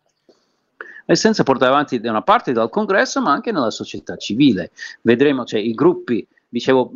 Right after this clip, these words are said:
parlavo prima della, della, l'impugnazione in tribunale. Ci sono dei gruppi che dal primo giorno hanno contestato alcuni delle, eh, degli ordini fatti da Trump, subito nei tribunali. Vedre-, vedremo una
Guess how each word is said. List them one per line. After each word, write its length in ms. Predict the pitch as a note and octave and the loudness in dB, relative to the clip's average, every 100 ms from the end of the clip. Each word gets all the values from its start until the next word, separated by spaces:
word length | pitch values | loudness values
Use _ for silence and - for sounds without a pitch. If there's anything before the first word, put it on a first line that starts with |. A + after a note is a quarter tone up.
| C3+ | -2
parlavo 360 | A#2+ B2 B2+ | 2 2 0
prima 300 | A#2 C3+ B2 | -2 0 2
della, 460 | A2 A2 A2 G#2 G2 | 2 4 4 2 -2
della, 580 | B2 G#2+ G#2+ G2+ F#2+ F#2 | -10 -8 -4 -2 -2 -2
l'impugnazione 640 | G2+ G#2 A2+ A2 - A#2 | -4 -8 -10 -6 -2 0
in 80 | A2 | -2
tribunale. 640 | - - - F#2+ E2+ D#2 - | -6 -10 -6 -2 0 -2 -6
Ci 80 | - | -8
sono 200 | - A2 | -2 2
dei 120 | A#2+ | 4
gruppi 360 | A#2+ C#3 - B2 | 4 2 2 -2
che 120 | G2 | 0
dal 220 | G2 G2+ | 0 0
primo 280 | - C3+ E3 | 2 4 2
giorno 520 | G#2+ A2+ D3+ C#3 G2 _ _ | 2 0 2 0 -4 _ _
hanno 220 | A#2 G2+ - | -8 -6 -6
contestato 800 | G#2 A2 C3+ - F#2+ F#2 - | -6 -2 -2 -2 -4 0 0
alcuni 340 | G#2 - G#2 F#2+ | 0 -2 -6 -4
delle, 260 | F2 E2+ | -6 -6
eh, 640 | D#2+ _ - - E2+ E2 - - - - | -8 _ -12 -8 -6 -8 -12 -16 -20 -4
degli 220 | G#2 F2+ | 0 2
ordini 320 | F#2 G2+ G#2+ F#2+ | 2 2 0 0
fatti 260 | F2 - | -2 -2
da 120 | F2 | -4
Trump, 480 | - D#3+ A2+ - - | 0 0 0 -6 -14
subito 480 | - - A#2+ G#2 G2 | -4 0 0 0 0
nei 220 | F#2 F2+ | 2 0
tribunali. 640 | F#2 G2 G#2 C#3+ B2 E2 - _ - - - | 0 0 2 4 2 -2 -10 _ -20 -20 -10
Vedre-, 460 | F#2+ G2 F#2+ G#2+ G2 | 0 2 4 2 2
vedremo 540 | G#2+ G2+ G#2 B2 A#2 | 0 2 4 2 2
una 360 | G#2+ A2 G2 | 0 -2 -2